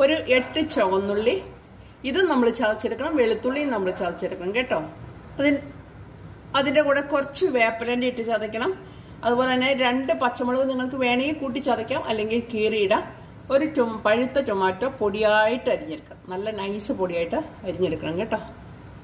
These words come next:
ഞാനിപ്പോൾ നമ്മുടെ ഇഞ്ചി, ചുവന്നുള്ളി, വെളുത്തുള്ളി, വേപ്പില കുത്തി ചതയ്ക്കണു. നമ്മുടെ പച്ചമുളക് ചതയ്ക്കണില്ല,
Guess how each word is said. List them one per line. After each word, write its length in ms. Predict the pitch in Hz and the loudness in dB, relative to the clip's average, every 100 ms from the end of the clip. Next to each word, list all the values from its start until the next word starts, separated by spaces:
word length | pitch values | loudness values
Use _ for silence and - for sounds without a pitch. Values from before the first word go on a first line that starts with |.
| - - - - - - - - - - - - - - | -20 -20 -18 -18 -18 -18 -18 -18 -16 -16 -16 -16 -14 0
ഞാനിപ്പോൾ 320 | 247 262 262 269 | 2 4 2 2
നമ്മുടെ 220 | 262 262 262 254 | 4 2 2 2
ഇഞ്ചി, 320 | 262 254 269 294 285 - - - - | 2 2 0 -2 -4 -12 -18 -18 -2
ചുവന്നുള്ളി, 440 | 254 247 247 262 269 | 2 4 4 4 4
വെളുത്തുള്ളി, 400 | 247 240 247 262 262 | 4 4 0 0 2
വേപ്പില 300 | 240 226 240 240 | 2 0 -2 -4
കുത്തി 180 | - 247 | -6 -2
ചതയ്ക്കണു. 380 | 226 214 220 311 381 - - - - - - - | 0 0 -2 -2 -4 -8 -18 -18 -16 -16 -8 0
നമ്മുടെ 240 | 247 240 247 | 2 4 4
പച്ചമുളക് 540 | 240 240 247 240 247 359 - - - - - - | 2 2 2 4 4 2 0 -10 -18 -18 -14 0
ചതയ്ക്കണില്ല, 640 | 226 214 214 240 226 202 | 2 2 0 0 0 0